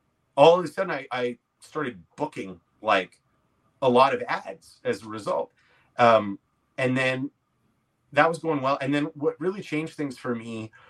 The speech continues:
was in February of twenty twenty, just before the pandemic, like, really hit, I got cast as, uh, the Sportsnet Now guy, like, in the Sportsnet Now commercials.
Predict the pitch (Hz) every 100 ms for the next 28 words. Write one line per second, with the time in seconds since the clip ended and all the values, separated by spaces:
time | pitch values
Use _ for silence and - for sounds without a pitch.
0 | - - 117 113 110 - - 117 117 113
1 | - - - 165 165 170 170 143 - 139
2 | 127 - 143 139 104 98 170 170 151 165
3 | 147 131 131 123 127 117 _ 127 - 131
4 | 113 170 135 - _ _ _ _ 120 123
5 | 143 143 - - 143 143 143 - 110 110
6 | 110 101 - - 101 98 92 95 113 -
7 | 143 - 139 117 104 101 107 101 78 -
8 | - _ _ _ _ _ 104 104 107 101
9 | - 131 120 117 98 101 110 120 127 123
10 | 160 160